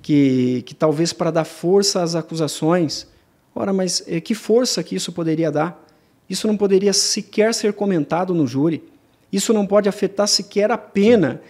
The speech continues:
que eventualmente o réu venha receber. Se no júri, a-, acontecendo o júri, né? Porque nós não sabemos, como eu disse.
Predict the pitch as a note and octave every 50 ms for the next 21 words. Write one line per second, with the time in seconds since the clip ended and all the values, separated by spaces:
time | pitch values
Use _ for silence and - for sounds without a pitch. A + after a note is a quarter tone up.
0 | - _ _ _ - F#3 F3+ D3+ D#3+ F#3+ G3 F#3+ G3 F3 E3 E3+ F#3+ F#3 - E3
1 | D#3 E3 F3 F#3 E3+ E3+ F3 F#3 F3 D#3+ D3+ - - D3 C#3+ C#3+ D#3 G3 - -
2 | - _ _ _ _ _ - - - C4+ D4+ F4 D#4+ A#3+ E3+ D3+ E3 D#3 D3 B2+
3 | A2+ G#2 B2+ - _ _ _ _ _ _ _ _ _ _ _ _ _ - - -
4 | _ - B2 - - C#3+ C3+ - D#3+ - - F3 F#3+ G3 E3+ C3 B2 A#2 A2 -
5 | - A#2+ - - - G#2+ B2+ F#3 G3+ - _ _ _ _ _ _ _ - - A#2
6 | A2 G#2+ A2 A2+ - D3+ D3 D#3 D#3+ C3+ G#2+ - - - - - - A#2 B2+ D3+
7 | D#3+ D3 A2 G2 - - - - -